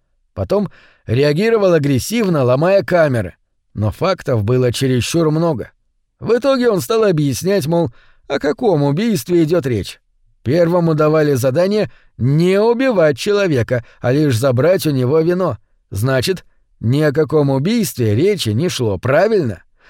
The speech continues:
Один курьер попросил подобрать заказ другого курьера, по-дружески.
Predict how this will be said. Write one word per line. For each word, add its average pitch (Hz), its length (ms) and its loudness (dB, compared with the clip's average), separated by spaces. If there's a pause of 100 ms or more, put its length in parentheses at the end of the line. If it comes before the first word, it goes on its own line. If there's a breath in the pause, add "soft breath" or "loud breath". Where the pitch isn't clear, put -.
(200 soft breath)
Один 135 420 0
курьер 170 360 0
попросил 143 480 0
подобрать 160 480 2
заказ 160 400 0
другого 175 460 0
курьера, 151 520 2 (180 loud breath)
по-дружески. 170 880 0